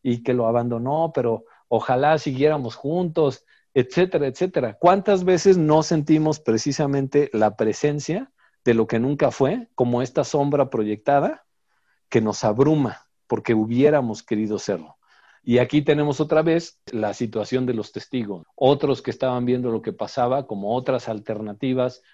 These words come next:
otras posibilidades que están viendo lo que pasa y que a lo mejor son esos que hubieran podido ser y que por eso no querían entrar al otro lado de la puerta,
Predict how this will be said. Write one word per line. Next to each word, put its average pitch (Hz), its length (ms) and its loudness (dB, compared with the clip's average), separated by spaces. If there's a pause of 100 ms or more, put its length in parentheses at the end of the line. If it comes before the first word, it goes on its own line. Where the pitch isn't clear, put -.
(200)
otras 127 420 2
posibilidades 120 1040 -2
que - 80 -8
están 123 360 -4
viendo 123 300 -4
lo 104 140 -6
que 107 100 -10
pasa 127 460 -4 (560)
y 113 140 -4
que 123 80 2
a 113 60 6
lo 113 100 0
mejor 127 240 0
son 147 260 -4
esos 147 300 -4
que 123 100 -2
hubieran 127 300 0
podido 131 340 -2
ser 175 280 -4 (960)
y 127 180 0
que 120 120 0
por 120 220 2
eso 160 220 2
no 143 160 0
querían 139 360 0
entrar 135 360 0
al 131 120 -2
otro 135 240 -4
lado 139 200 2
de 123 60 -4
la 110 120 -6
puerta, 165 560 -4